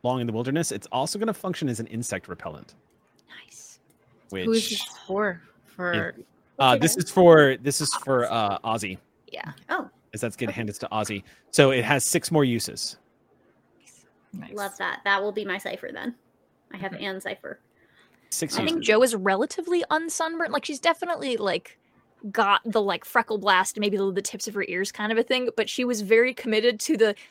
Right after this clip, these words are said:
Speaker 2: just absolutely drenched in sweat. She was not kidding when she said she's smelly. Like, she was
Speaker 1: <laughs>
Speaker 2: committed to the long sleeves and would, like, as we saw her when she came in, had, was, like, holding a leaf over the top of her head, was so, like, committed to being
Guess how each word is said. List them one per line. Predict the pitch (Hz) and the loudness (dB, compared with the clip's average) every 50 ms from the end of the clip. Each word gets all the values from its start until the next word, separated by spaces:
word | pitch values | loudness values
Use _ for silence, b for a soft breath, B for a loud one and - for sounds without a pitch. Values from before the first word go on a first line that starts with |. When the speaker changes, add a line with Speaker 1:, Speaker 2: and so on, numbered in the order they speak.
| b b b b - | b b b b -6
Speaker 2:
just | - 370 349 - - _ - | -2 -2 -2 -2 -4 _ -2
absolutely | 285 349 381 359 - 381 349 320 | 2 2 2 2 0 -4 -6 -6
drenched | 247 233 214 - 247 233 202 214 - - | -6 -6 -4 -2 -2 -2 -2 -4 -6 -6
in | 220 202 | -6 -6
sweat. | - - 226 196 208 | -4 -2 -2 -2 -2
She | - 269 | -2 -6
was | 254 226 | -4 -2
not | 240 240 226 220 - - | 2 4 4 4 4 2
kidding | - 220 202 196 | 2 0 0 0
when | 202 196 | -2 -4
she | 226 214 | -4 -2
said | - 214 196 185 | -2 -2 -2 -2
she's | - 214 185 - | 0 -2 -2 -2
smelly. | - 208 185 180 170 175 196 - | -2 -4 -2 -2 -2 -2 0 0
Like, | 214 202 170 - b b b b | 0 0 0 -2 b b b b
she | b 180 202 190 | b 8 10 10
was | 160 | 12
Speaker 1:
<laughs> | 226 214 170 175 202 | 12 10 10 8 6
Speaker 2:
committed | - 262 277 311 339 285 | 4 4 2 2 2 2
to | - 359 | 2 0
the | 311 285 | 2 2
long | 240 220 214 214 226 233 | 4 4 4 4 2 0
sleeves | - - 220 220 226 247 240 - | -2 -2 0 0 0 0 0 0
and | 247 240 247 | 0 0 0
would, | 247 247 202 | 0 0 2
like, | 233 220 214 202 - - 165 160 | 2 2 2 2 -2 -8 -8 -4
as | - 226 214 214 | -2 -2 -2 0
we | 226 233 226 | -2 -2 -2
saw | 220 - 226 214 | 0 2 2 2
her | 220 226 226 | 4 4 2
when | 220 214 | 2 0
she | 208 - 202 | -2 -8 -8
came | - 269 220 214 214 | -6 -4 -2 -2 -2
in, | 214 208 | -2 -2
had, | 214 - 226 214 208 202 196 _ _ - | -4 -4 0 0 0 0 -2 _ _ 2
was, | - 233 214 | 4 4 6
like, | 247 240 233 | 4 2 -2
holding | - - 311 247 262 254 240 262 233 | -2 0 2 2 2 2 2 0 0
a | 214 | 0
leaf | 202 202 214 214 214 - | 0 0 -2 -4 -4 -4
over | - 208 220 | -4 -4 -4
the | 233 247 | -4 -6
top | - 247 247 247 | -2 -2 -2 -2
of | 262 240 | -2 0
her | 262 269 | 0 0
head, | 254 277 294 277 b b b b b | 2 2 0 0 b b b b b
was | - 240 233 | 0 0 0
so, | - - - - 285 269 277 294 311 302 - | 0 -2 -2 0 2 2 2 2 0 -2 -2
like, | - 262 240 220 - - | 0 0 0 0 -2 -6
committed | - - - 277 285 294 311 302 - | -12 -6 -4 -2 -2 -2 -2 -4 -6
to | - 262 | -4 -4
being | 311 294 285 262 226 | -2 -2 -2 -4 -8